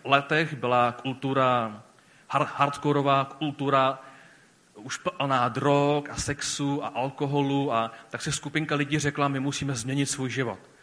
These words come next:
My řekneme, že mnohem lepší je nemít sex na jednu noc, nekouřit, nepít, nefetovat a žít čistý život.“ Já když jsem to četl, ten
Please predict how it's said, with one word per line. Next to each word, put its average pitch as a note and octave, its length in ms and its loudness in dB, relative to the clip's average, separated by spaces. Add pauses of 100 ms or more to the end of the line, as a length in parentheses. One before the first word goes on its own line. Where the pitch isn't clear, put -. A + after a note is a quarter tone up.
(180)
My D#3+ 180 2
řekneme, B2+ 640 0 (220)
že - 140 -8
mnohem D#3+ 320 0
lepší D3+ 360 0
je A#2 200 2 (380)
nemít D#3 340 -2
sex - 240 -4
na D3 120 0
jednu B2+ 200 -2
noc, D3 380 -2
nekouřit, D#3 640 0
nepít, D3 540 -2
nefetovat C#3 760 -2 (420)
a A2+ 240 0
žít C3 300 -6
čistý - 360 -6
život.“ A2+ 440 -8 (880)
Já A2 140 -6
když F#3 120 -2
jsem G3 120 -2
to F3 320 -2
četl, D#3+ 260 -2
ten C#3+ 300 -2